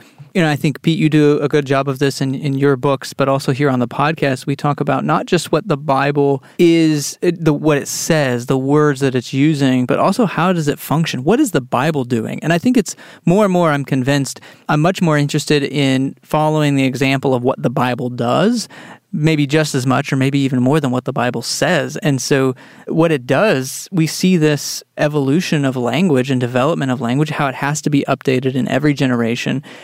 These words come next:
And it excites me and compels me to want to follow that example, follow that lead, to bring God talk and that sacred speech into the twenty-first century. And what does that look like? And how can we do it in a compelling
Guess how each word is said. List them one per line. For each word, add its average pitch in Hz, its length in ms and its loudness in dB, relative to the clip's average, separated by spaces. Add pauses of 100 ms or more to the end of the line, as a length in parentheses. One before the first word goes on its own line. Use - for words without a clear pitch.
(280)
And 170 380 0
it - 120 -2
excites - 540 -4
me 131 240 0
and 127 100 -4
compels 139 540 -2
me 139 240 2
to 135 140 0
want 123 240 0
to - 20 -2
follow 127 400 -2
that 120 220 -2
example, 123 480 -2
follow 131 400 0
that 120 240 -2
lead, 127 420 0 (380)
to 156 100 0
bring 143 400 0
God 131 300 0
talk 120 500 -4
and 147 140 -2
that 135 160 -2
sacred 139 340 -2
speech - 460 -2
into 147 480 0
the 139 80 0
twenty-first 151 500 0
century. 170 340 -2
And 123 120 -2
what 151 100 2
does 165 140 0
that 151 160 0
look - 240 -6
like? 131 160 -6
And 127 80 -6
how 156 220 -2
can 170 140 -2
we 160 80 4
do 147 160 4
it 143 60 4
in 139 100 0
a 127 40 -2
compelling 143 680 -2